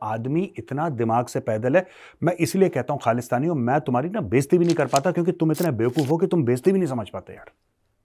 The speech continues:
And this is leading to frustration because यार, मैं भी सोचता हूं यार कि ये इतने गधे के बच्चे कैसे हो सकते हैं। ठीक है, तो हमारे टीम मेंबर हैं एक मिश्रा जी, मिश्रा जी ने ये बोला कि सर,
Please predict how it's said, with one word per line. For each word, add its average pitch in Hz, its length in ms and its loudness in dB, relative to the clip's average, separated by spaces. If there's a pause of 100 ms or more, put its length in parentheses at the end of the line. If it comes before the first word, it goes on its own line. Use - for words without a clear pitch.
(720)
And 120 140 0
this 143 140 0
is 170 80 0
leading 160 320 2
to 196 120 -4
frustration 202 420 0
because 208 240 2 (460)
यार, 196 120 2
मैं 131 220 4
भी 233 80 6
सोचता 139 320 -2
हूं 143 100 -4
यार 196 140 0
कि 202 260 -8 (140)
ये 180 180 -10 (160)
इतने 208 280 2
गधे 180 260 8
के 180 100 4
बच्चे 139 260 0
कैसे 110 240 -4
हो 82 60 -6
सकते - 320 -18
हैं। - 140 -20 (1000)
ठीक 214 180 -2
है, - 140 -14 (880)
तो 247 340 4 (880)
हमारे 151 280 4
टीम 160 220 4
मेंबर 135 340 0
हैं 113 120 -4
एक 123 100 -8
मिश्रा 113 260 -4
जी, 117 120 -4
मिश्रा 120 300 -4
जी 117 100 -4
ने 113 120 -2
ये 107 80 -4
बोला 101 280 -6
कि 123 120 -8
सर, 180 260 -2